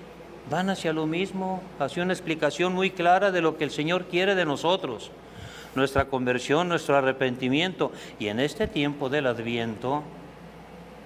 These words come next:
todavía muy guadalupanos, porque apenas ayer fue la fecha, ¿verdad? Y todo el mundo entusiasmado con la Virgen de Guadalupe,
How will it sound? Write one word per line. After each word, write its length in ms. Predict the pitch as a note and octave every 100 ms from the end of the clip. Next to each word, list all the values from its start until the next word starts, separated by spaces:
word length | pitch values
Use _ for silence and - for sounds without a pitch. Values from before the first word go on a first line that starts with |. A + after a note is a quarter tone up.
| - - - - - -
todavía 400 | C3 C#3 C3+ C#3
muy 180 | C#3+
guadalupanos, 800 | C3+ C3 B2 A#2 A#2 B2 C3+ D3+
porque 260 | - A2+ A2+
apenas 420 | - C3+ C3+ -
ayer 220 | A#2 C3
fue 180 | - C3+
la 100 | B2
fecha, 340 | B2 A#2+ -
¿verdad? 300 | C#3 A#2 B2
Y 100 | C3
todo 280 | A2 C3+ B2+
el 40 | B2
mundo 300 | C3+ C3+ B2
entusiasmado 680 | A2+ A2+ A#2 A2 B2 C3+ B2
con 180 | A#2+
la 100 | A2+
Virgen 360 | A2 C3+ C3+ C3+
de 80 | A#2+
Guadalupe, 640 | A#2+ A#2 B2+ C#3 D#3+ E3